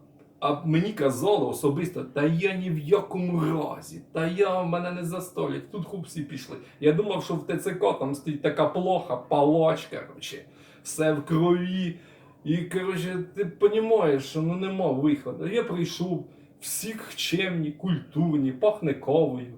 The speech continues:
там <laughs> якась музичка, коротше, ну, красотіще просто. Люди всі ввічливі. Я зайшов, час ми з ним, з ними поспілкувалися, я пішов собі і все.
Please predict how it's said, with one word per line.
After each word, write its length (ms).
там 200
<laughs> 360
якась 520
музичка, 720
коротше, 320
ну, 120
красотіще 1080
просто. 260
Люди 280
всі 240
ввічливі. 500
Я 200
зайшов, 520
час 340
ми 100
з 40
ним, 180
з 120
ними 300
поспілкувалися, 880
я 140
пішов 500
собі 300
і 100
все. 300